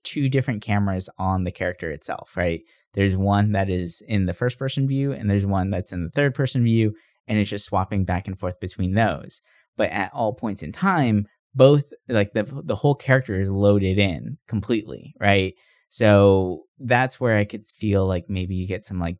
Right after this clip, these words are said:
janky issues with that. Um, it's the same thing whenever you're driving a car, right? When you go first person to third person,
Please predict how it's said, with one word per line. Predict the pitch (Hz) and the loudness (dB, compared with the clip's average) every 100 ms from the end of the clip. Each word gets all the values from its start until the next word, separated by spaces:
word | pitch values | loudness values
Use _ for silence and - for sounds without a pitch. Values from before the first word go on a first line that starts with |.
| - | -10
janky | 95 92 92 - | -8 -8 -10 -8
issues | 95 - 120 127 | -6 -2 -2 -2
with | - 135 | -6 -2
that. | 147 147 147 _ _ _ | 0 0 -2 _ _ _
Um, | - 87 87 | -4 -2 -2
it's | 101 | -6
the | 104 | -8
same | 101 98 | -4 -4
thing | 104 98 | 0 0
whenever | 98 95 | 0 -2
you're | 98 | -4
driving | 95 92 98 101 | -2 0 0 0
a | |
car, | 101 127 90 71 | 0 0 0 -2
right? | 85 92 92 | -4 -6 -6
When | 90 | -6
you | 92 | -6
go | 90 | -6
first | 90 92 - | -8 -10 -10
person | 95 - 98 | -10 -6 -4
to | 95 | -4
third | 90 113 104 | -2 -2 -2
person, | 98 - - 104 | -4 -6 -10 -10